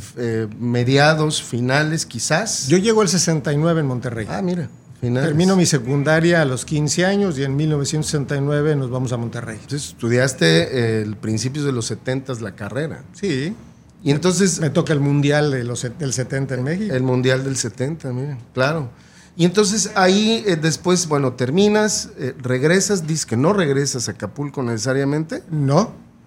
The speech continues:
Speaker 2: no, me voy a estudiar un tiempo a Inglaterra.
Speaker 1: Mm.
Speaker 2: Mi padre me da la oportunidad de irme y más que nada fue un diplomado en finanzas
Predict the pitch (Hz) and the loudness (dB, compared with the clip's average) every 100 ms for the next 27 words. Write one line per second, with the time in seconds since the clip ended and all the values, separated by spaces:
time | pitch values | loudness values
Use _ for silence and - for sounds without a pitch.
0 | - 131 147 226 190 156 170 175 170 175 | -10 0 0 2 0 2 2 2 2 0
1 | 139 151 156 156 139 143 135 135 123 127 | 2 2 2 0 0 0 0 -2 -2 0
2 | 165 160 208 - - 120 127 131 135 139 | 0 0 -4 -8 -2 0 2 4 4 2
3 | 135 - 139 127 120 143 139 139 131 117 | -2 -10 -10 -8 -6 -4 -2 -2 -4 -4
4 | 120 - 127 135 139 139 123 131 131 135 | -8 -12 -6 -2 -2 -2 -6 -2 0 2
5 | 143 185 165 190 214 143 151 156 170 160 | 2 4 4 2 0 0 0 0 0 2
6 | 156 151 143 147 143 143 135 170 185 175 | 2 2 0 0 0 0 0 2 4 4
7 | 165 147 143 143 165 135 165 175 | 4 2 0 2 2 2 -2 -6